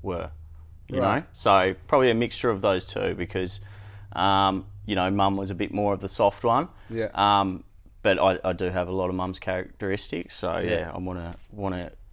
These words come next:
Speaker 1: do exactly what my mum and dad have done,
Speaker 2: Do you
Speaker 1: essentially.
Speaker 2: spend a good amount of time thinking about, uh, thinking about what sort of parent you wanna be?
Speaker 1: For sure.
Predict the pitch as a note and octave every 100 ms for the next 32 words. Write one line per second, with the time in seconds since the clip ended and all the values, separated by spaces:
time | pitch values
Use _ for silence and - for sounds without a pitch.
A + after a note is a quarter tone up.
0 | - - A2 G#2+ A#2+ A2+ G#2+ F2+ F#2+ F#2+
1 | F2+ F2+ E2+ F2 F2 E2+ F2 - - C#3
2 | A2+ E2+ C3 B2+ - - A#2+ C3 B2 A#2+
3 | A2+ G2 A#2+ G#2+ B2 A#2+ A#2+ A#2+ - -
4 | G#2 - A#2+ A#2 G#2+ G#2+ G#2+ A2 A#2 G#2
5 | B2 A#2+ B2 B2+ G3 - - - - -
6 | - - - - - - G2 -